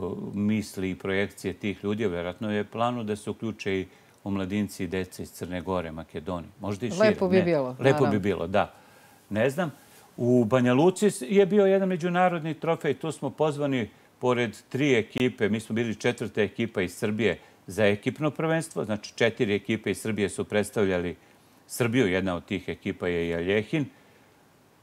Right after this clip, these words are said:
Speaker 1: Kadetska ekipa Aljehina igrala je ekipno, b-, e, a na pojedinačnom, međunarodnom prvenstvu pojedinačnom u Banja Luci, e, Jočić Nina i Dobričan Andrej su uzeli medalje.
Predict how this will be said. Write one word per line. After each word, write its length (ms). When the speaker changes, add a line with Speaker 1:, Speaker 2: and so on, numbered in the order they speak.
Speaker 1:
Kadetska 520
ekipa 380
Aljehina 520
igrala 340
je 320
ekipno, 560
b-, 260
e, 320
a 120
na 120
pojedinačnom, 920
međunarodnom 580
prvenstvu 420
pojedinačnom 580
u 20
Banja 200
Luci, 560
e, 100
Jočić 720
Nina 560
i 220
Dobričan 560
Andrej 320
su 180
uzeli 280
medalje. 460